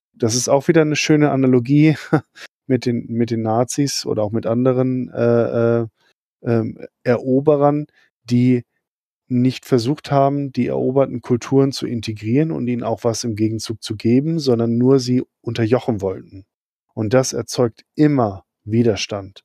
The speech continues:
Klar gibt's auch Kollaborateure, aber es erzeugt mehrheitlich Widerstand. Und die Klaner w-, werden aus meiner Sicht auch jetzt nach der Ilkan-Ära,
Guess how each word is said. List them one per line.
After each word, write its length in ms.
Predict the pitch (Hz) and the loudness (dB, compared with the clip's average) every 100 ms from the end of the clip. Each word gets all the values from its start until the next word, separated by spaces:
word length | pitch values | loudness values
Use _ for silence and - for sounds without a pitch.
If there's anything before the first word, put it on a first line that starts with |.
| _ | _
Klar 240 | - 147 165 | 0 2 0
gibt's 160 | 160 | -2
auch 120 | 147 | -4
Kollaborateure, 840 | - 127 107 98 92 123 143 214 254 _ _ _ _ - | 0 0 0 -2 -2 0 2 0 -4 _ _ _ _ -2
aber 340 | 120 127 - | 2 2 0
es 180 | 131 - | -6 -6
erzeugt 500 | 113 - 135 139 - | -4 2 2 0 -6
mehrheitlich 800 | 107 117 123 135 139 127 101 110 | 0 2 2 0 -2 -6 -6 -2
Widerstand. 680 | 117 117 - 104 110 107 _ _ _ _ - | 0 0 -2 -10 -12 -18 _ _ _ _ -10
Und 180 | 110 98 | -8 -8
die 80 | |
Klaner 600 | 110 113 110 139 156 170 - _ _ | -6 -2 0 0 0 -2 -6 _ _
w-, 220 | 120 107 - - | -16 -16 -18 -10
werden 640 | - 117 110 143 170 175 165 | 2 4 4 2 -2 -6 -12
aus 160 | - | -8
meiner 260 | 120 117 123 | -2 2 2
Sicht 380 | 113 156 - - | 2 0 -4 -6
auch 280 | 123 127 - | 0 0 2
jetzt 400 | 131 - - 120 | 0 0 -8 -6
nach 240 | 113 110 | -6 -4
der 360 | - 107 107 - | -4 -4 -4 -4
Ilkan-Ära, 920 | 127 - 135 127 127 127 131 135 | -4 0 0 0 -2 0 2 0